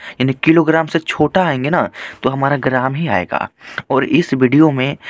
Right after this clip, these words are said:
हम ग्राम का हिसाब करना सीखेंगे काफ़ी आसान तरीक़ा से, और साथ ही साथ पैसों का भी हिसाब करना सीखेंगे। तो ये वीडियो आपके लिए काफ़ी यूजफुल साबित होगा। तो देखिए हमारा क्वेश्चन यहाँ पर क्या दिया गया है। तो हमारा क्वेश्चन यहाँ पर दिया गया है,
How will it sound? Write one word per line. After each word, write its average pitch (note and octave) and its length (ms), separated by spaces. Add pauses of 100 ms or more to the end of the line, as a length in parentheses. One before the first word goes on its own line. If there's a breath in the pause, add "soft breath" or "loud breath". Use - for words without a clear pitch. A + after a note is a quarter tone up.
(220 loud breath)
हम C#3 180
ग्राम B2+ 380
का C#3+ 160
हिसाब B2+ 320
करना B2 280
सीखेंगे D#3 560 (340 loud breath)
काफ़ी C3+ 380
आसान B2+ 560
तरीक़ा F#2+ 400
से, - 240 (340 loud breath)
और C3+ 160
साथ C#3+ 360
ही F3 60
साथ D#3+ 300
पैसों A2+ 320
का B2 180
भी B2 80
हिसाब A#2+ 280
करना C#3+ 260
सीखेंगे। F2+ 520 (360 loud breath)
तो B2+ 80
ये C#3 180
वीडियो D3 380
आपके B2+ 320
लिए C3+ 180
काफ़ी B2 440
यूजफुल C3+ 440
साबित G#2 440
होगा। - 320 (840 loud breath)
तो F#3 100
देखिए C#3+ 360
हमारा E3+ 320
क्वेश्चन D#3 360
यहाँ D3+ 120
पर B2 140
क्या B2+ 220
दिया D3 200
गया D3+ 100
है। D#3 60
तो D#3 120
हमारा B2 400
क्वेश्चन D3 300
यहाँ D3 120
पर C3+ 140
दिया B2 240
गया A2 180
है, B2 320